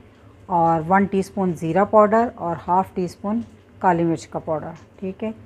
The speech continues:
इन तमाम चीज़ों को हमने डाल दिया अब दही में और इसको अच्छे से मिक्स कर लें।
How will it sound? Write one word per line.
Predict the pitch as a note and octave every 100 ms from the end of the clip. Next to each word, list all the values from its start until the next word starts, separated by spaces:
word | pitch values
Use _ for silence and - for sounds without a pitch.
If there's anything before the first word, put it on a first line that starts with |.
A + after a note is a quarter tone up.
| - - - - A3
इन | F#3+
तमाम | G3 F3+ G3+ A#3
चीज़ों | G3 F3+ F#3+
को | G3+
हमने | E3+ F3 F3
डाल | E3 D#3
दिया | F#3 F#3
अब | C#3+
दही | D3+ E3 A3+
में | A#3 A3+ - - - - - - -
और | F3+
इसको | E3+ - F3+
अच्छे | - G#3
से | F#3 G#3+ G#3+
मिक्स | F3 - -
कर | E3+ C#3
लें। | F2+